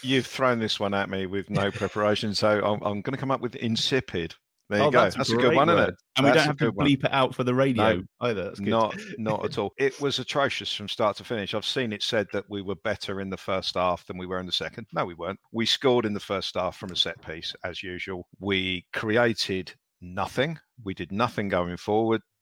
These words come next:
Speaker 1: Three passes, if you're lucky, just
Speaker 2: Mm.
Speaker 1: rubbish. The midfield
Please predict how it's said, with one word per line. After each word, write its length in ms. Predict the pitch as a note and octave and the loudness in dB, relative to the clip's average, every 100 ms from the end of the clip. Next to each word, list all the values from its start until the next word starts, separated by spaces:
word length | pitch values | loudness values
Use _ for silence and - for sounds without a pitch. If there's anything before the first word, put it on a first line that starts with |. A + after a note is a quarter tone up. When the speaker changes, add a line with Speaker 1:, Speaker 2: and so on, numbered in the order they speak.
| _ | _
Speaker 1:
Three 220 | - A#2 A2 | -4 -2 0
passes, 680 | A#2 A2+ A2+ A#2+ A#2 - - | 2 2 2 0 -4 -6 -12
if 160 | - - | -10 -2
you're 80 | |
lucky, 400 | A#2 - A#2+ A#2 - _ - | -2 0 -2 -4 -6 _ -12
just 160 | G2+ F2 | -10 -2
Speaker 2:
Mm. 60 | |
Speaker 1:
rubbish. 480 | F#2+ G#2 A2+ G#2 - - G#2 | 2 4 4 2 -2 -8 -8
The 80 | |
midfield 800 | A2+ B2+ C#3 - C3+ C3 B2 A#2+ | -2 0 -2 0 4 6 4 2